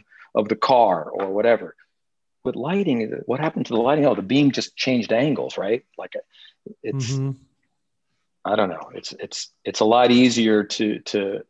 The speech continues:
Speaker 1: to pinpoint the missing content or the change or shift in a content than it is to,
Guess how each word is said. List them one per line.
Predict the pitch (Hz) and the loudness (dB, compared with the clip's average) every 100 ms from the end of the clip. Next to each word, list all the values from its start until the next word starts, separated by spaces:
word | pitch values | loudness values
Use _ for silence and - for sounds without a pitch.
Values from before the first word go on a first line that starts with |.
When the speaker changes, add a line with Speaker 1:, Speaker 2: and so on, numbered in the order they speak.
| _ _ _ _ _ _ _ _ _ _ | _ _ _ _ _ _ _ _ _ _
Speaker 1:
to | - | -12
pinpoint | - - 110 107 117 104 - _ - | -8 -2 0 2 2 2 -2 _ -10
the | 95 | -4
missing | 101 110 - 101 98 - | 0 0 0 -4 -6 -8
content | 110 107 104 104 | -2 -2 -2 -4
or | 95 | -6
the | 95 | -6
change | - - 104 104 101 | -6 -2 -2 -2 -4
or | 82 | -6
shift | - 123 120 - | -2 0 0 -4
in | 98 | -6
a | |
content | - 107 107 - 92 | -4 -4 -2 -4 -6
than | 87 | -8
it | 87 | -12
is | 95 95 - | -10 -10 -10
to, | - | -10